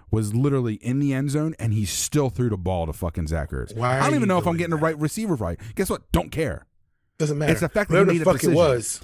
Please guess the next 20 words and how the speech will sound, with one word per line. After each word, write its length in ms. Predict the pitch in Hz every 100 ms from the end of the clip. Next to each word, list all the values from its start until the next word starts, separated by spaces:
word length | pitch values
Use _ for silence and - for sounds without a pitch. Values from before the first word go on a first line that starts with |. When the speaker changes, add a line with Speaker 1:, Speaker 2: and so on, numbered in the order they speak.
| -
Speaker 1:
It's 160 | 113
not 160 | 160 202
my 160 | 196
fault. 320 | 226 151 131 - - -
I'm 140 | 233
not 160 | 294 269
the 60 |
Speaker 2:
Right. 80 | 190
Speaker 1:
fucking 220 | 165 147
pro. 320 | 113 160 95 - - - -
I 80 | 262
don't 100 | 226
have 100 | 214
to 60 |
know 220 | 165 180 170
everybody's 360 | 143 131 104
name 140 | 127 123
on 60 |
a 60 | 110
team. 300 | - 135 87